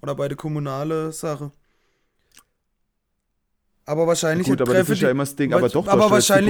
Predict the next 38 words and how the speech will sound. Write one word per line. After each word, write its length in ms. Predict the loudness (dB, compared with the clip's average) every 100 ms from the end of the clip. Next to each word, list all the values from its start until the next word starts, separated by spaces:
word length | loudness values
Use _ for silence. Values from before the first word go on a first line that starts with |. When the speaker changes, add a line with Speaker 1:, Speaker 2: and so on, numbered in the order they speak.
| 2
Speaker 2:
Bushaltestelle 500 | 2 0 -2 -2 -2
vor 140 | 0
deiner 300 | 0 0 -2
Tür, 280 | -2 0 2
oder? 260 | 2 0 -4 -4
Das 220 | -4 -4
ist 140 | -6 -4
doch 160 | -4
eine 120 | -4 -4
Auswirkung. 480 | -6 -6 -6 -8 -12 _ _ _ _ _
Speaker 1:
Ah, 320 | -4 0 2 2
ja, 280 | 2 2
ja, 220 | 2 0 -2
stimmt. 420 | -6 -8 -10 -6
Ja, 220 | -2 0
nee, 160 | 0 -2
die 80 |
ist 100 | -2
zum 100 | -4 -6
Glück 140 | -6
nicht 200 | -6 -6
genau 300 | -6 -6 -6
vor 140 | -6 -6
meiner 260 | -4 -6
Tür. 300 | -8 -10 -10 _ _ _ _ _ _ _ _ _ _ _ _ _ _ _
Ja, 200 | -2 -2
das. 400 | 0 0 0 -4 -12 -20 -10
Klar, 200 | -4 -2
der 100 | -2
O 80 | -4
P 120 | -4
N 80 | -6
V 280 | -2 -2 0
wird, 320 | -4 -4 -8
äh, 360 | -4 -2 -2 -4
<laughs> 20 | -6 -12 _ -12 -12 _ -20 -20 -20 _ _ _ _ _ _ _ _ _ -8
äh, 240 | -4 -4
ausgebaut. 840 | -2 -4 -4 -8 -6 -4 -4 -10